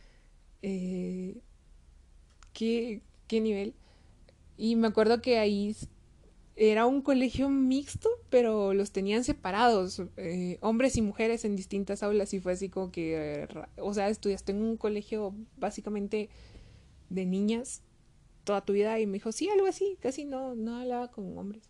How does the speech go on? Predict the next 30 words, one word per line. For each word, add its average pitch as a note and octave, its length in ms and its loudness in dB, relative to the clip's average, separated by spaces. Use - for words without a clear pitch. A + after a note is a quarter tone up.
porque, - 280 -16
pues, D#3+ 260 -12
no F#3 180 -6
nos G#3 140 -4
dejaban F#3 500 -8
estar G3 260 -10
juntos. F#3+ 340 -10
Y G#3 180 -2
así G3+ 180 -4
como G#3+ 180 -4
que, - 140 -12
"¿Qué - 240 -10
rayos?". A#3+ 540 -6
<laughs> D4+ 320 -12
O A3+ 120 2
sea, B3 240 0
eso, A#3 300 4
eso C4 220 4
me D#4 140 -2
sorprendió A3 540 0
mucho G#3+ 380 0
porque, A#3+ 640 -2
pues, F#3+ 380 0
eh, F#3 680 -2
yo A3 340 2
me A#3+ 280 2
relaciono F#3+ 720 0
mucho G3+ 500 2
mejor F3 520 0
con, F#3 640 -2